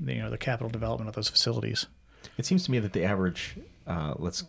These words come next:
Speaker 2: let's call them consumers, uh, the average consumer in, in a region, let's say in Rockford, um, oversimplifies the, the process,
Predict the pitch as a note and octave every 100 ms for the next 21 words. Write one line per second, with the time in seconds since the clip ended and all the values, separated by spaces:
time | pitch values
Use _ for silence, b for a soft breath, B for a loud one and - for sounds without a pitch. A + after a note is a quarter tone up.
0 | - - E2+ - D#2+ D2 D#2+ - A#2 F2
1 | G#2 - - - F#2+ D#2+ E2+ G2+ F#2+ F2+
2 | - G2+ F2+ D#2+ - A2 G#2 E2 E2 D#2
3 | G#2 F2+ D#2+ D#2+ E2 D#2 - D2+ - B
4 | B B B - E2 D2+ C#2 C#2 - _
5 | - - - B2 B2 F#2 B2 G#2 F#2+ F2+
6 | E2 - E2 - - F2+ - F#2 F2+ -
7 | F2+ D#2+ - -